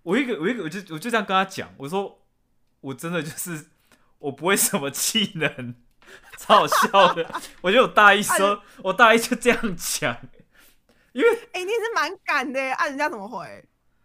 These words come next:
Speaker 1: 他就是也是半辅-，辅导这样，他就是有点半教学。他说：“哦，好，没关系，那我们事务所其实就是会用这些，这些，这些东西，我们工作项目通常就是这样。”就是他，他就马上转成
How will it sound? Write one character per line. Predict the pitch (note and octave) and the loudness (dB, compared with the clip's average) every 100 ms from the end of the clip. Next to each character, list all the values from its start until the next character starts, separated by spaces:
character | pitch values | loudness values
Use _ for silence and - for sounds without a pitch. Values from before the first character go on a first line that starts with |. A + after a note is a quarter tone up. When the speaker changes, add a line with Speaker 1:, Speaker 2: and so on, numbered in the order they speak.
| _ _ _ | _ _ _
Speaker 1:
他 | - A3+ | -2 0
就 | A#3+ | 0
是 | B3+ B3+ G#3+ | -6 -6 -4
也 | D3 | -6
是 | D3+ A#3 | -6 -8
半 | - A3 G3+ | 4 4 4
辅-， | F#3 D#3 F3 - - - _ | -2 -14 -16 -18 -20 -20 _
辅 | - C#3+ | -18 -18
导 | F3+ C#3+ F#2 F#2+ | -6 -4 -4 -8
这 | D#3 | -4
样， | B2+ F2+ | -4 -2
他 | F3+ F#3+ | -2 -2
就 | A3+ | -4
是 | G#3 | -8
有 | F3 | -6
点 | F#3+ C#3+ | -6 -2
半 | F#3 D#3+ | -2 -2
教 | C#3 D3 D3+ | -4 -4 -4
学。 | D#3+ A2+ G2 | -8 -12 -10
他 | D#3+ | -10
说 | G#3+ - | -10 -2
：“哦， | A#3+ B3 A#3+ - | 0 0 -2 -16
好， | - D#3 D#3 F3 - | -8 -2 -2 -2 -10
没 | - E3 | -10 -4
关 | G3+ G3 | -4 -4
系， | - G3 F#3+ G3+ _ _ | -6 -10 -10 -14 _ _
那 | F#3+ G3+ | 0 2
我 | D3+ | 0
们 | B2+ B2+ | -6 -10
事 | - | -12
务 | F#3+ F3 | -12 -10
所 | B2+ | -12
其 | G#2+ - | -12 -14
实 | C3 | -16
就 | D3+ E3 | -12 -12
是 | E3+ | -8
会 | E3 | -8
用 | D#3+ C3+ | -6 -8
这 | D3 | -10
些， | C#3 C#3+ | -10 -12
这 | C#3 | -10
些， | C3 C3+ | -12 -12
这 | B2+ | -12
些 | C3 B2+ | -12 -10
东 | B2 A#2+ | -8 -8
西， | A#2+ A#2+ A#2 A#2 _ _ _ | -8 -8 -10 -10 _ _ _
我 | G#2+ | -14
们 | A2 A2 A#2+ | -12 -12 -10
工 | C#3+ | -10
作 | C#3+ C3 | -10 -10
项 | C3+ B2+ | -10 -12
目 | |
通 | A#2+ B2 | -10 -10
常 | A#2+ | -12
就 | |
是 | A#2 | -10
这 | C3 | -12
样。” | B2 | -10
就 | A3+ | -8
是 | |
他， | A3+ A#3+ F#3+ - _ _ - _ - | 0 0 -2 -14 _ _ -20 _ -20
他 | - G#3 | -8 -6
就 | A#3+ | -4
马 | C#3 | -4
上 | D3+ G3 F3 | -4 -6 -8
转 | - B2+ G2 | -6 -6 -6
成 | - G#2 G2+ | -10 -10 -10